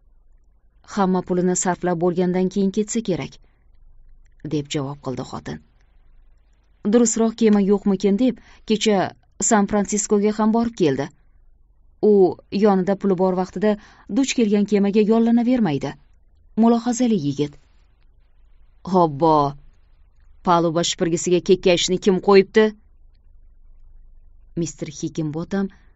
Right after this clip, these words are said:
zaharxanda qildi. "Mulohazali emish. Gapini qara-ya." Uzoq yillarga xazina qidirgani boradigan bir shxuna bor ekan. Agar shu shxuna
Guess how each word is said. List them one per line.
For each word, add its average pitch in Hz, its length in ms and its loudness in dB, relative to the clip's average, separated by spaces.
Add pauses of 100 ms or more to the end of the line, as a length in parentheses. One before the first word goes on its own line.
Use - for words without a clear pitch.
(280)
zaharxanda 139 640 -10
qildi. - 260 -10 (840)
"Mulohazali 156 760 4
emish. 151 240 -2 (680)
Gapini 214 440 2
qara-ya." 190 420 6 (1800)
Uzoq 202 340 0
yillarga 185 460 2 (380)
xazina 208 420 4
qidirgani 190 440 0
boradigan 190 540 0 (320)
bir 220 160 -2
shxuna 226 460 0
bor 156 160 -4
ekan. 151 260 -8 (1080)
Agar 220 260 4
shu 233 180 -4
shxuna 226 440 0